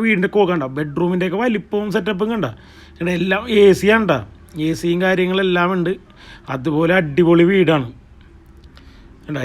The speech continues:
എല്ലാ സൗകര്യവും ഉണ്ടെന്നുള്ളതാണ്. കാരണം ഇതിൻ്റെ മുകളിൽ നിന്നാണെന്നുണ്ടെങ്കിൽ എന്താ ഉള്ള ബാൽക്കണിയാണ്. ഈ ബാൽക്കണിയിലോട്ടാണ് ഫ്രണ്ടിൽ നിന്ന് സ്റ്റെയർ കേസ് വെച്ചേക്കണത്. അതായത് ഇത് നേരത്തെ ഒരു പ്ലാൻ വന്നതാണേ. ഇത്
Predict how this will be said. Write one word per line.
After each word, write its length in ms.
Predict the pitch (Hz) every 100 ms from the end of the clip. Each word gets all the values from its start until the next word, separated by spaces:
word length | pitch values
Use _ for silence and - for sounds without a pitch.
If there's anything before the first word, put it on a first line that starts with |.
| 131
എല്ലാ 340 | 147 156 170 180 175
സൗകര്യവും 520 | 220 202 180 180 180
ഉണ്ടെന്നുള്ളതാണ്. 480 | 190 196 196 175 127 - - - - - - - - - - - -
കാരണം 180 | - 156
ഇതിൻ്റെ 160 | 151 156
മുകളിൽ 300 | 190 190 180
നിന്നാണെന്നുണ്ടെങ്കിൽ 640 | 180 190 190 190 185 180 196 - -
എന്താ 160 | 170 156 175 - - - 180
ഉള്ള 120 | 175 175 175 170 165
ബാൽക്കണിയാണ്. 500 | 170 156 170 165 156
ഈ 40 | 160 190
ബാൽക്കണിയിലോട്ടാണ് 600 | 185 185 180 170 170 180 160 180
ഫ്രണ്ടിൽ 240 | 190 165
നിന്ന് 120 | 156 143
സ്റ്റെയർ 220 | 190 170 156
കേസ് 160 | 151 156
വെച്ചേക്കണത്. 340 | 151 120 113 - - - 143
അതായത് 320 | 151 160 185 202
ഇത് 140 | 185 202 208 190
നേരത്തെ 280 | 175 - 185
ഒരു 80 | 180
പ്ലാൻ 180 | 202 196 202
വന്നതാണേ. 440 | 202 175 180 170 113 175
ഇത് 120 | 151